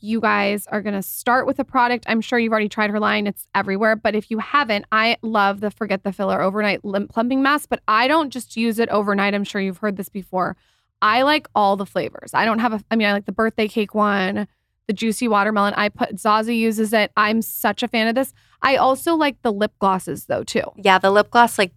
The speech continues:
Speaker 2: kicked it all off. That was the Forget the Filler, like, original hero. And then we put more Maxi Lip fifty percent more, more shea butter.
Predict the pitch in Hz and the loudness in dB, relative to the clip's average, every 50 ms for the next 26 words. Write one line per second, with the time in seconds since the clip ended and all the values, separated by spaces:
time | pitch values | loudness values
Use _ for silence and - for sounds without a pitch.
0 | _ - - 175 165 - - - 156 151 143 147 135 - - - - - - 185 | _ -2 -2 -2 -2 0 2 2 4 4 4 4 4 4 2 2 0 0 0 0
1 | - - 180 - - 175 190 170 - - 175 165 - - 165 165 165 156 156 156 | -6 -6 -8 -6 -2 0 0 0 0 -2 -6 -6 0 0 0 2 2 0 2 2
2 | 156 156 - - - 165 160 160 160 - - 175 170 170 170 160 175 165 165 160 | 0 0 -2 -2 -4 -2 -2 -2 -2 -2 -4 -2 0 -2 -2 -2 -2 -4 -2 -2
3 | 156 156 156 156 - - 165 156 156 135 110 107 113 - - - 170 165 165 160 | -2 -2 -4 -4 -4 -4 -2 0 2 2 2 2 0 0 -2 -4 -6 -4 -2 0
4 | 143 151 156 - 180 175 _ _ - _ _ _ _ _ - 202 190 - 196 185 | 0 0 -2 -4 -8 -12 _ _ -20 _ _ _ _ _ -2 -2 2 4 4 4
5 | 175 - 175 175 175 185 196 190 180 170 160 165 - - - - 175 170 170 165 | 4 4 0 -2 2 4 4 4 6 4 4 4 2 -4 -8 -6 -2 0 2 2
6 | 160 165 - _ _ _ _ _ - - - 196 185 - 202 185 - 180 - 185 | 2 2 -2 _ _ _ _ _ -10 -2 -2 -2 0 0 -4 -2 -2 -4 -2 -2
7 | 180 - 170 160 160 156 160 156 156 165 170 175 175 - - 175 170 160 165 160 | -4 -4 -2 -2 0 0 0 0 0 0 -2 -2 -2 -2 -4 -4 -2 0 0 0
8 | 160 160 165 | 2 2 0